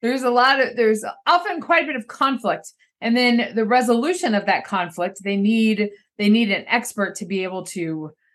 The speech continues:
to help navigate through those challenges. So that's a, it's a, it's a great niche to have, but it's also something that people know that they need, but they might not want to admit it quite yet. So I think it's really good to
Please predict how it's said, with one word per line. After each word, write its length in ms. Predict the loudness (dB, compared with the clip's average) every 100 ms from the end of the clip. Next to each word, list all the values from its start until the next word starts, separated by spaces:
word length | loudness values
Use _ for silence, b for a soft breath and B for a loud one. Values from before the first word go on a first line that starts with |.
| _ _ _
to 300 | -2 -2 -2
help 240 | -4 -2 0
navigate 680 | 0 2 4 2 0 -2 -12 -4
through 540 | -2 2 2 0 -2 -4
those 320 | -4 -4 -8
challenges. 680 | -8 -8 -10 -14 -18 -12
So 140 | -6 -2
that's 300 | 2 0 2
a, 300 | 0 0 -6 _ _ 0
it's 240 | 0 2
a, 380 | 4 4 2 -6 _ -4
it's 180 | -2
a 60 | -4
great 380 | -2 0 0 2
niche 400 | 4 4 0 -6
to 100 | -2
have, 460 | 0 2 2 0 -4
but 160 | -8 -6
it's 120 | -6
also 400 | 0 0 0 -2
something 440 | -2 -4 -2 -2 0
that 220 | -2 -4 -16 _ _
people 440 | -6 -2 -2 -4 B B
know 420 | 0 4 4 4
that 160 | 0 2
they 120 | 2
need, 280 | 4 2 0
but 100 | -2
they 80 | 0
might 240 | 2 2
not 140 | 0
want 160 | 2 0
to 60 | -2
admit 340 | 0 0 2
it 160 | -2 -6
quite 280 | -6 -6
yet. 280 | -6 -12 -10
So 100 | -8
I 60 | -4
think 180 | -4 -6
it's 160 | -12
really 360 | -10 -8 -10 -8
good 200 | -10 -10
to 180 | -12